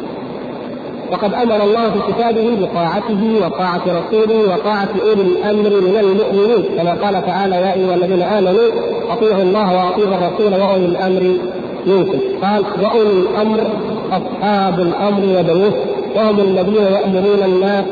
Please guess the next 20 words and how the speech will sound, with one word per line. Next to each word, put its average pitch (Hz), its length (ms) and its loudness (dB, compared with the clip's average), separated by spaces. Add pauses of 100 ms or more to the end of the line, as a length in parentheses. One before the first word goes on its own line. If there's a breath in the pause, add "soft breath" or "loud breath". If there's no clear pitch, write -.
(100)
وذلك 190 380 0
يشترك 185 580 0
فيه 180 220 0
أهل 185 320 -2
اليد 185 360 0
والقدرة 185 580 0 (480)
وأهل 185 300 2
العلم 180 380 2
والكلام." 165 400 -2 (540)
فلهذا 202 540 0
كان 226 200 0
أولي 220 240 2
الأمر 220 480 0 (320)
صنفين. 180 460 2 (300)
من 185 60 2
هم 233 280 2
أولي 190 100 4
الأمر؟ 190 280 2 (540)
صنفين: 196 420 2 (600)
العلماء 202 800 2